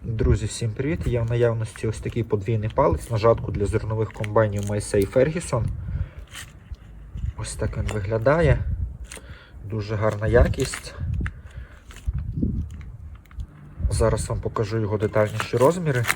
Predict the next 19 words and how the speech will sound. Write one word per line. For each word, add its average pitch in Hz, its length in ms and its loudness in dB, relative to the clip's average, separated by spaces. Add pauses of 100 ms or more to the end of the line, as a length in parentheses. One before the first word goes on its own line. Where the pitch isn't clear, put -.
(580)
Дивіться. 107 460 0 (2500)
Ось - 340 0
його 110 320 4 (640)
загальна 113 520 0
довжина, 170 560 6 (140)
звідси 107 580 -4
сюди, 98 460 0 (300)
чи - 140 -4
висота, 117 600 6 (580)
як 104 260 -2
правильно... 104 560 6 (880)
Буде 110 280 -2
сто 113 220 0
сімдесят 107 560 -2
чотири 160 340 -2
міліметри. 110 580 0
Ось - 180 -6
так, 95 200 0
звідси 117 480 -4